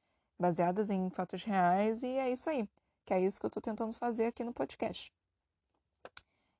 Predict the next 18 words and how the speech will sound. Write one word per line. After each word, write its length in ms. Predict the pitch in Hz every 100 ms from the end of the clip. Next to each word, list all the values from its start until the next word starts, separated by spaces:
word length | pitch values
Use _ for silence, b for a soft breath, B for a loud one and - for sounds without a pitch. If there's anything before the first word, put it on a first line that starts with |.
| -
Então, 800 | 247 262 - 247 262 277 294 294
eu 100 | -
acho 200 | 320 311
que 80 | -
é 60 | 392
isso, 200 | 285 220
gente. 220 | 190 185
Eu 60 | 190
não 60 |
tenho 160 | 190 202
mais 140 | 220
nada 140 | 208 190
pra 120 | -
falar 260 | - 220 -
sobre 240 | - 190
a 40 | 240
pessoa. 540 | 214 - 185 185 220 - _ _ _ _ _ -
É, 420 | 196 196 196